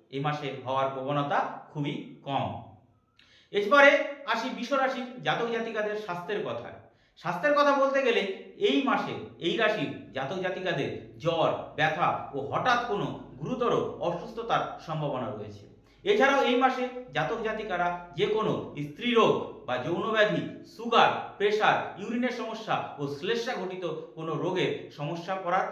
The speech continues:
প্রবল সম্ভাবনা থাকবে, কিন্তু আপনি পিঠের সমস্যা থেকে মুক্তি পাওয়ার সম্ভাবনা থাকবে। তবে চোখের সংক্রমণ, এ, সম্ভাবনা সম্পর্কে সন্দেহ করার কিছু কারণ রয়েছে, এটি আপনাকে কিছু সময়ের জন্য হলেও বিরক্ত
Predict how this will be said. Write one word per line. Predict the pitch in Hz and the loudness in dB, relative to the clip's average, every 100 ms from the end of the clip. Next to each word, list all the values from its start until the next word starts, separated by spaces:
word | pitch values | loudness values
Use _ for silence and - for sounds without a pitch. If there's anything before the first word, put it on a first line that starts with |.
| - | -6
প্রবল | - 190 240 | -6 -2 0
সম্ভাবনা | 202 175 156 143 127 | 0 -2 -4 -4 -4
থাকবে, | 117 107 - - - - - | -8 -12 -14 -18 -20 -20 -2
কিন্তু | 277 277 170 - - | 0 2 0 -4 -6
আপনি | - - 170 | -4 -4 -4
পিঠের | 170 190 262 277 | -8 -2 0 0
সমস্যা | - - - | -2 -8 -10
থেকে | 202 185 156 123 - 139 | -10 -8 -6 -6 -8 -10
মুক্তি | 151 - - | -10 -10 -8
পাওয়ার | 190 240 - - - | -2 0 0 -6 -8
সম্ভাবনা | 156 165 175 180 - - - | -6 -2 -2 0 -2 -4 -6
থাকবে। | 123 110 101 101 | -4 -4 -8 -6
তবে | 127 131 - - - | -2 -2 -4 -10 -6
চোখের | 170 220 233 226 | -2 0 0 -2
সংক্রমণ, | 214 214 226 226 226 135 - - - - _ - | -4 -6 -4 0 0 0 -2 -10 -18 -20 _ -10
এ, | 160 156 | -6 -4
সম্ভাবনা | 156 165 185 190 185 | -4 -6 -2 -2 -2
সম্পর্কে | 175 180 185 180 175 117 - - - | -4 -4 -4 -4 -4 -6 -10 -18 -18
সন্দেহ | - 185 208 233 | -4 -2 0 -2
করার | 233 196 156 - - - | 0 2 2 0 -4 -12
কিছু | 180 233 | -12 -10
কারণ | 233 151 185 151 | -2 2 2 2
রয়েছে, | 117 104 - - - - | -2 -4 -8 -14 -20 -8
এটি | 170 - 185 - - | -2 0 0 -4 -6
আপনাকে | 139 180 190 160 123 - - | -8 -6 -6 -4 -6 -8 -12
কিছু | 208 208 233 | -14 -12 -12
সময়ের | 214 214 208 | -2 0 0
জন্য | 196 202 | -2 -4
হলেও | 190 240 - - - 147 | 2 4 4 2 -4 -6
বিরক্ত | 180 190 233 | -2 -2 -2